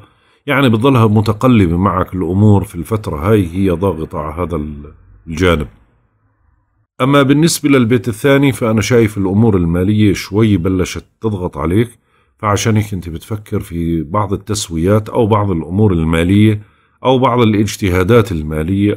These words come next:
أو بعض المحاسبات المالية،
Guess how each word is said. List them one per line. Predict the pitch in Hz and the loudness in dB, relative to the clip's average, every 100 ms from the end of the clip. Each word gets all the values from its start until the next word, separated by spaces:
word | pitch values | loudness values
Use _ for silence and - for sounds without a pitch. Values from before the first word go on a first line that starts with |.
| - | 0
أو | 147 | 0
بعض | 113 113 107 101 | 2 -2 -4 -4
المحاسبات | 95 87 - 113 - 107 110 120 104 | -4 -4 -2 -2 0 0 2 2 0
المالية، | 85 82 80 95 113 120 | -2 -2 -2 0 2 0